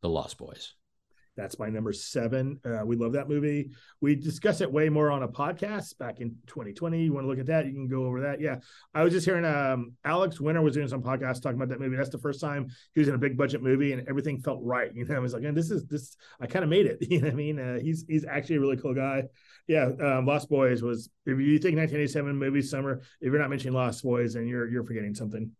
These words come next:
Speaker 1: I mean, Jason Patric saying the lines like, "I didn't invite you this time, Max." I mean, you know, come on, this is great.
Speaker 2: And then the muscle saxophone player.
Speaker 1: Of course, we can, we must always mention, I Still Believe, and the oily, muscly saxophone player.
Speaker 2: Yes.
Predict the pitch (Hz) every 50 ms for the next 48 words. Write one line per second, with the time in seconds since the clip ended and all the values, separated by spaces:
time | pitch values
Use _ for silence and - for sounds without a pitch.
0 | _ _ _ _ - 101 107 113 107 92 - 117 113 - 123 104 - 104 101 98
1 | - 107 101 - - - - 110 98 98 95 90 87 87 87 92 87 92 87 -
2 | - 90 87 85 104 101 98 95 90 90 90 92 87 - - 90 82 87 113 120
3 | - - - - - - - - 85 90 95 - - - - - - - - -
4 | - _ _ - - 104 98 95 87 85 82 85 87 98 120 120 90 - - -
5 | 127 107 82 - - - 104 95 98 92 - - 92 - - - - _ - -
6 | - - - - 143 139 147 143 147 147 139 135 135 131 127 131 135 156 143 143
7 | 139 156 147 - - 131 127 - 113 - 113 107 104 110 92 87 82 - _ _
8 | _ _ _ _ _ _ - - - - - 107 - - - - 147 151 147 147
9 | - - 107 95 - 98 - - 95 92 90 - - 95 98 104 101 110 117 104
10 | 95 92 87 82 - 87 80 85 87 - - 87 85 - - 98 95 92 98 95
11 | 92 85 80 82 82 - - _ _ _ _ _ _ _ _ _ - 82 82 82
12 | 87 - - 98 104 110 107 110 110 107 98 90 95 - - 98 95 90 85 -
13 | - - 69 - - - - - - - - - - - - - - 98 85 80
14 | -